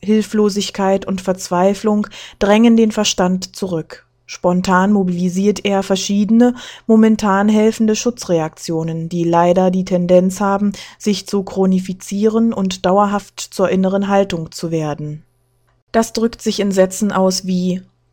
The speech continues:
„Das muss ja wohl ein Irrtum sein“, für Verleugnung,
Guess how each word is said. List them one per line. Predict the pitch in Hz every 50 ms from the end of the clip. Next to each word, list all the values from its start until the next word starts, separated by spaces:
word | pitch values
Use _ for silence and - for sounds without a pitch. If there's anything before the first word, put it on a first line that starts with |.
| _ -
„Das | - 208 208 -
muss | 214 202 196 -
ja | 208 190 185
wohl | 180 185 185 185
ein | - 190 190
Irrtum | 196 208 240 262 247 - 226 196 175
sein“, | 170 165 165 156 160 160 151 151 160 185 -
für | - - - 185 170 160 156 160
Verleugnung, | - - 175 170 170 165 170 170 175 196 208 214 226 240 269 254